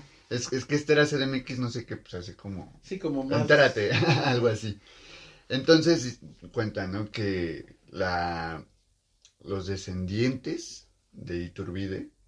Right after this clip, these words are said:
Speaker 2: Ujú.
Speaker 1: siguen siendo como una, una, ¿cómo se les llama? Dinastía en España, ¿no? Una familia
Speaker 2: Ujú.
Speaker 1: real.
Speaker 2: Pues sí, porque eran parte de
Speaker 1: Entonces, me parece que ya están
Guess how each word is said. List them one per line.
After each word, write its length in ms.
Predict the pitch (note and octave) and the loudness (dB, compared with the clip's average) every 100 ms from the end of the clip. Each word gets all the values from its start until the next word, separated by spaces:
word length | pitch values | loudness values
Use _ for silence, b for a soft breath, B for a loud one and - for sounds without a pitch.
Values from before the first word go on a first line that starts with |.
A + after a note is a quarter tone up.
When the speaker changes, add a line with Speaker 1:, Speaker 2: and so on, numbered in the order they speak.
| _ | _
Speaker 2:
Ujú. 100 | D3 | -16
Speaker 1:
siguen 320 | B2 G2 G2 F#2 | -10 -8 -6 -8
siendo 400 | G2 F2+ F2 - | -8 -8 -8 -10
como 260 | D#2+ D2 | -16 -14
una, 600 | D2 D2+ D#2+ D#2 C#2 - - _ _ _ _ | -14 -12 -12 -12 -12 -14 -18 _ _ _ _
una, 220 | - F2+ F2+ | -14 -14 -10
¿cómo 160 | G#2 | -10
se 120 | G2+ F2 | -10 -10
les 120 | E2+ | -10
llama? 240 | E2+ F#2 | -10 -8
Dinastía 540 | F#2 G2+ F2+ - G2 F2+ | -4 -4 -4 -8 -8 -8
en 100 | F2 | -10
España, 400 | - G#2 G#2+ D#2+ | -12 -10 -8 -10
¿no? 100 | D2+ | -14
Una 200 | E2+ F2+ | -12 -10
familia 500 | F2+ G#2 A#2 G#2 F#2+ _ - | -6 -2 -2 -2 -6 _ -8
Speaker 2:
Ujú. 80 | F2 | -2
Speaker 1:
real. 400 | G2+ A2 A2 - b b b b _ | 2 2 0 -8 b b b b _
Speaker 2:
Pues 160 | A#2+ A2+ | -12 -10
sí, 100 | D#3+ | -10
porque 340 | C3 A#2 A#2 | -12 -12 -10
eran 220 | A2 G#2+ | -8 -10
parte 340 | - G2 - G#2+ | -14 -20 -16 -4
de 60 | |
Speaker 1:
Entonces, 880 | A2+ B2 C3+ D3 D3 C#3+ D3 D3 - _ _ | -2 2 4 2 2 2 2 0 -6 _ _
me 140 | A#2 A2+ | -6 4
parece 300 | C3 D3 E3+ | 4 4 2
que 140 | C#3 | 6
ya 80 | A#2 | 6
están 400 | A#2+ C#3 C3+ | 4 -2 -4